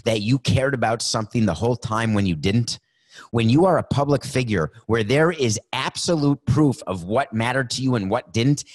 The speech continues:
and then you try to rewrite the narrative to change your legacy, to change your history, you have forgotten the basic principle of legacy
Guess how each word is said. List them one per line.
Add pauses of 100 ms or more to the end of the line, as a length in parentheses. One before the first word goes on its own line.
and
then
you
try
to
rewrite
the
narrative (220)
to
change
your
legacy,
to
change
your
history, (380)
you
have
forgotten
the
basic
principle
of
legacy